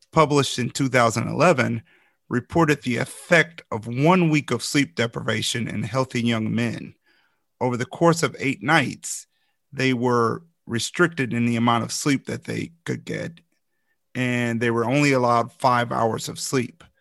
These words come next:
The study found that their daytime testosterone levels decreased by ten to fifteen percent,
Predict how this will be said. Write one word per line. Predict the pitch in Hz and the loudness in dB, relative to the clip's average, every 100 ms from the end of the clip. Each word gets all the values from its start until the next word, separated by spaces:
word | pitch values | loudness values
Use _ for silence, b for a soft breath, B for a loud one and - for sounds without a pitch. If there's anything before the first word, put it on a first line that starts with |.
| _ _ _ _ _ - | _ _ _ _ _ -8
The | 127 | -6
study | - 202 196 170 | 2 4 4 2
found | 151 135 127 123 | 2 2 0 0
that | 120 120 - | -2 -4 -6
their | 117 113 | -4 -4
daytime | - 147 165 165 147 127 123 | -6 -2 -2 0 2 2 2
testosterone | - 120 - 156 165 - 127 113 | -4 -6 2 2 2 0 0 0
levels | 113 113 117 - | -2 -2 -4 -4
decreased | 135 - - 175 135 - | -10 -4 0 0 0 -4
by | - - - | -6 -6 -10
ten | - 175 170 | -4 0 0
to | 151 | 0
fifteen | - 139 - 147 127 127 | 0 -2 -2 -4 -4 -6
percent, | 131 - 196 180 - - | -8 -2 2 2 0 -16